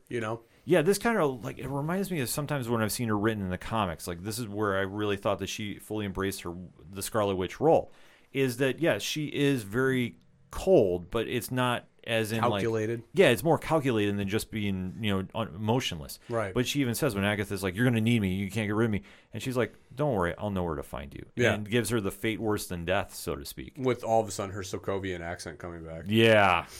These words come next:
Speaker 2: which I, I thought that was interesting. I'm glad you picked up on that too. 'Cause I
Speaker 1: No,
Speaker 2: was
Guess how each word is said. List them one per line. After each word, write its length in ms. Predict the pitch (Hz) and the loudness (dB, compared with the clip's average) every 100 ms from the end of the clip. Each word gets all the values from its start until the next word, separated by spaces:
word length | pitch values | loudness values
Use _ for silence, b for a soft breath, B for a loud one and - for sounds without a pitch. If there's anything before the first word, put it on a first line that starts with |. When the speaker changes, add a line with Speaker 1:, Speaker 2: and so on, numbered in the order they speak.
| B B - | B B -4
Speaker 2:
which 340 | 104 104 104 | 0 2 0
I, 360 | - 110 113 117 | 0 2 4 4
I 40 | |
thought 240 | 127 139 139 | 6 8 10
that 140 | 160 | 10
was 180 | 160 170 | 10 10
interesting. 640 | 165 196 160 - 175 151 | 10 8 6 6 6 8
I'm 240 | 139 127 120 | 6 6 6
glad 260 | 127 131 | 6 6
you 100 | 135 | 6
picked 220 | 156 139 127 | 6 6 6
up 120 | 117 | 4
on 100 | 117 | 4
that 140 | 110 | 4
too. 120 | 135 | 2
'Cause 140 | 107 104 | 2 4
I 40 | |
Speaker 1:
No, 60 | |
Speaker 2:
was 80 | - | 6